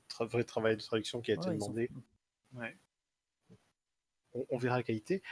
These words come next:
Speaker 1: Après, c'est l'autre chose qui est intéressante sur cette, euh, sur cette, euh,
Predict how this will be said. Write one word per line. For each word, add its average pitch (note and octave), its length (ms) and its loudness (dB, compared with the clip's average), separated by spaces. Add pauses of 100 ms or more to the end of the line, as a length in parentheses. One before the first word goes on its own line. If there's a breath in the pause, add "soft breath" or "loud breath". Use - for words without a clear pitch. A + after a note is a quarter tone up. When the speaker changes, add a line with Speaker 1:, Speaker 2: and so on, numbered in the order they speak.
(120)
Speaker 1:
Après, - 180 4
c'est D#3 160 2
l'autre D#3 160 8
chose E3 180 4
qui - 80 0
est D3 40 8
intéressante C#3+ 480 4
sur - 140 -4
cette, B2+ 280 -2
euh, A2 160 6
sur G#2+ 180 2
cette, - 360 -4
euh, G2+ 360 -4